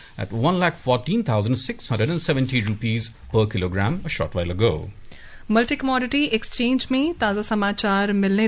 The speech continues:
Speaker 2: तक अक्टूबर अनुबंध वाला सोना निन्यानबे हजार सात सौ तिरासी रुपए प्रति दस ग्राम था और सितंबर अनुबंध वाली चांदी शून्य दशमलव दो प्रतिशत की बढ़त के साथ एक लाख चौदह हजार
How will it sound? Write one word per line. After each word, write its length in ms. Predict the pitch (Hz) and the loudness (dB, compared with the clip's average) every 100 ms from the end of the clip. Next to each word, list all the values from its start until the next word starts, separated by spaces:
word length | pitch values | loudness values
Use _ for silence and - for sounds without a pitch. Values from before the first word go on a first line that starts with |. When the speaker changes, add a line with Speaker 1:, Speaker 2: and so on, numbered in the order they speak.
| 220 | 2
Speaker 2:
तक 160 | 226 - | 0 0
अक्टूबर 500 | - - 254 240 277 208 | -4 -2 0 2 0 2
अनुबंध 380 | 208 202 208 202 185 | 0 2 2 2 2
वाला 200 | 185 190 | 2 0
सोना 380 | - 202 214 269 | 0 0 0 0
निन्यानबे 680 | 294 214 202 208 214 214 214 | 0 0 0 0 0 0 0
हजार 400 | 208 196 185 190 220 | 0 0 0 0 0
सात 260 | 214 185 190 | 0 0 0
सौ 220 | - 190 185 | 0 0 0
तिरासी 320 | 196 180 185 | 2 2 2
रुपए 220 | 190 185 185 | 0 0 0
प्रति 200 | 185 190 | 0 0
दस 220 | 185 175 - | 0 0 0
ग्राम 220 | 175 180 202 | 2 2 0
था 120 | 214 - - - 247 | -2 -4 -12 -12 0
और 140 | 214 220 | 4 4
सितंबर 380 | 240 285 302 349 - 233 | 4 2 2 0 0 2
अनुबंध 340 | 220 226 226 214 | 2 2 2 2
वाली 200 | 196 208 - | 0 -2 0
चांदी 300 | 220 262 214 139 180 | 2 2 2 0 -2
शून्य 240 | - 285 262 | 0 2 2
दशमलव 400 | 226 226 220 226 214 185 | 0 2 2 2 2 2
दो 80 | 226 226 | 2 0
प्रतिशत 360 | 214 202 208 208 | 0 -2 -2 0
की 100 | 185 | 0
बढ़त 200 | 190 185 - | 0 0 -2
के 60 | 175 | 0
साथ 280 | 202 254 - - - - - 262 | 2 2 0 -10 -14 -12 0 4
एक 200 | 339 311 | 4 2
लाख 380 | 233 214 226 - | 0 2 0 -4
चौदह 360 | - 254 269 330 | 0 2 2 0
हजार 400 | 220 202 196 202 | 0 2 2 0